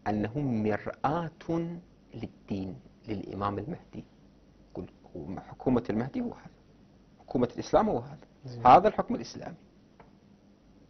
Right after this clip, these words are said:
Speaker 1: عمي، أنت عرفت شنو الحكم الإسلامي؟ قل: "هذا ما تيسر لي، هذا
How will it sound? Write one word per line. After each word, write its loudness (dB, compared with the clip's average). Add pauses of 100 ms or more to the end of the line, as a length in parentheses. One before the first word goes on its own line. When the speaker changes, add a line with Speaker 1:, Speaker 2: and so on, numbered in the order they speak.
(440)
Speaker 1:
عمي، 4
أنت -2
عرفت 0
شنو -4
الحكم -8
الإسلامي؟ -10 (840)
قل: 2
"هذا -2
ما 0 (160)
تيسر -2
لي، -8 (1400)
هذا 0